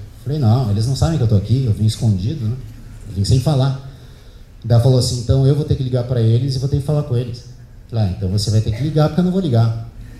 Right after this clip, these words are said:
E realmente ela ligou. Meu pai ficou muito bravo. Então, duas semanas depois, eles foram na psicóloga. Três semanas depois, minha mãe foi internada. Ficou uns dois meses internada. Na época não existia, é, tratamento psicológico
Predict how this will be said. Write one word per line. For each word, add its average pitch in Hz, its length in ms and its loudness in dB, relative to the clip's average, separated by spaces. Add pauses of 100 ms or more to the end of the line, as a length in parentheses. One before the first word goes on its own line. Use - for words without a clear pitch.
(160)
E 135 100 0
realmente 143 320 4
ela 180 140 2
ligou. 185 460 -2 (160)
Meu 104 120 -4
pai 117 200 -2
ficou 190 300 -4
muito 139 340 -2
bravo. 117 460 2 (1120)
Então, 175 260 2
duas 190 280 2
semanas 165 260 0
depois, 156 300 -2
eles 165 220 -4
foram 156 200 -2
na 147 80 -4
psicóloga. 107 560 -2 (100)
Três 160 200 2
semanas 151 280 2
depois, 139 260 -4
minha 143 120 -2
mãe 143 120 -2
foi 156 120 -4
internada. 131 480 -2 (600)
Ficou - 240 -6
uns 135 300 -4
dois 135 360 2
meses 117 220 -2
internada. 92 500 -2 (440)
Na 104 100 6
época 120 160 4
não 175 80 4
existia, 143 1000 0 (280)
é, 98 160 2
tratamento 113 800 2
psicológico 113 600 2